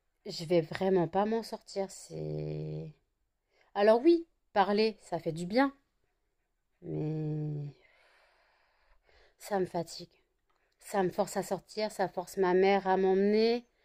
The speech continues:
Même si ma mère sait que c'est ma santé, hein. Mais là, avec tous les rendez-vous médicaux que j'ai, euh, le neuf, la clinique dentaire, le douze, le chirurgien,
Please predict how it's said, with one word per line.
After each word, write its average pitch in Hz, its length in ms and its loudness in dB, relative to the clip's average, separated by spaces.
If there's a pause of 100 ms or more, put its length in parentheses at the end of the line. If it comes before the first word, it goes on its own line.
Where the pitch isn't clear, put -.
(260)
Même 196 140 2
si 196 160 -2
ma 180 100 4
mère 196 200 2
sait - 160 -4
que - 60 -12
c'est 185 140 -4
ma 175 140 2
santé, 202 400 2
hein. 226 140 -2 (440)
Mais 190 140 4
là, 214 100 6
avec 190 260 4
tous - 160 -8
les 214 120 2
rendez-vous 202 480 2
médicaux 185 480 0
que 175 80 -10
j'ai, 196 300 0 (640)
euh, 170 640 -2
le 190 220 4
neuf, 214 440 4
la 185 120 2
clinique 196 300 2
dentaire, 208 680 2 (720)
le 214 220 2
douze, 233 420 0
le 196 240 2
chirurgien, 214 920 2